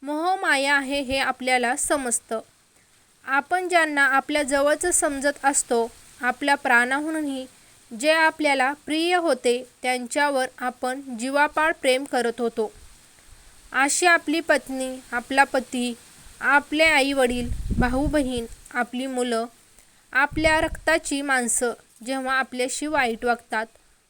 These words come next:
म्हणजे आपण ज्यांच्यावर जीव ओवाळून टाकला,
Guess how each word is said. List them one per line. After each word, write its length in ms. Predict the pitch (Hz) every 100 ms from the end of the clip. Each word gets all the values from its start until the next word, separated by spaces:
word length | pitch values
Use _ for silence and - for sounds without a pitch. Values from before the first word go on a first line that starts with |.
| _
म्हणजे 480 | 269 330 330 302 277 -
आपण 480 | 262 262 320 311 311 _ _ 240
ज्यांच्यावर 520 | 294 294 277 330 330 247
जीव 220 | 285 339 294
ओवाळून 540 | 277 277 285 294 302
टाकला, 500 | 294 247 - 226 226